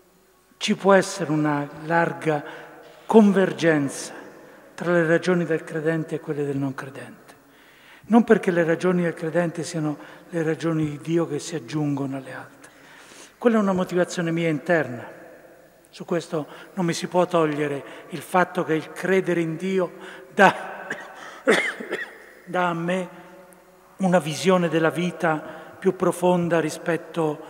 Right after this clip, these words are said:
a quella che secondo me potrebbe, potrei avere senza il riferimento a Dio.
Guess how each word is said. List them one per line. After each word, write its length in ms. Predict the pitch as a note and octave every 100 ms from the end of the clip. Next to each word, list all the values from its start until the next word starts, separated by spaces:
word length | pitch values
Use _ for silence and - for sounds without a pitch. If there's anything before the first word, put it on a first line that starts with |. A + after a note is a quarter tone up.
| - -
a 120 | F3
quella 280 | F3 E3 D#3+
che 520 | D#3+ D#3 D#3 - -
secondo 380 | - D#3+ D#3+ D#3+
me 140 | D#3+
potrebbe, 520 | D#3+ E3 D#3+ D#3+ D3 - - - - - -
potrei 340 | F#3 F3+ F3+
avere 540 | E3+ D#3+ E3 D#3+ - -
senza 640 | - - G3 F#3 F3 - F3
il 60 |
riferimento 600 | D#3 - D#3+ D3+ D3+ D3
a 20 |
Dio. 280 | C3+ C3 B2+